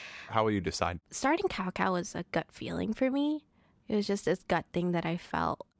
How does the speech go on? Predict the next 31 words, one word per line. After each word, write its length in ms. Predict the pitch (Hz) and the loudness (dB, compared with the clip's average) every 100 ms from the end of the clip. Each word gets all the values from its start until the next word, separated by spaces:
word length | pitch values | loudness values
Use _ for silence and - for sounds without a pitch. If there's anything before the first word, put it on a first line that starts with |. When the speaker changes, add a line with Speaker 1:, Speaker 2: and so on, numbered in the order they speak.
| - | -8
Speaker 2:
that 100 | 180 | -2
I 80 | 160 | 0
wanted 320 | 160 165 156 | 0 0 -2
to 80 | - | -2
do 280 | 147 147 151 | -2 -2 -2
and 60 | - | -6
I 40 | |
really 260 | 202 - - | -4 -2 -2
wanted 340 | - - - | -2 -4 -6
to 120 | - | -10
try. 500 | - - - - 190 - | -10 -6 -6 -6 -8 -8
And 160 | 175 170 | -2 0
I 80 | |
feel 320 | 175 - 175 175 | 0 0 2 4
like 420 | 175 170 165 - | 4 2 0 -2
my 140 | 165 | 0
decision 440 | 165 165 170 165 160 | 0 0 -2 -2 -2
will 100 | 151 | -4
probably 480 | - - - 156 - | -6 -6 -6 -6 -6
end 180 | 147 | -6
up 60 | - - | -10 -14
being 160 | - - | -12 -12
a 20 | |
gut 160 | - - | -12 -14
feeling. 460 | - - 71 110 180 _ - | -10 -10 -8 -10 -14 _ -2
Speaker 1:
So 140 | 107 | 2
not 240 | 98 95 | 4 2
numbers, 680 | 85 85 85 85 85 90 - - | 2 0 4 4 4 0 -6 0
not 280 | 87 82 | 0 2
like 360 | 80 80 - - | 0 -2 -4 -2
Speaker 2:
No, 520 | 185 180 180 170 165 | 2 4 4 2 0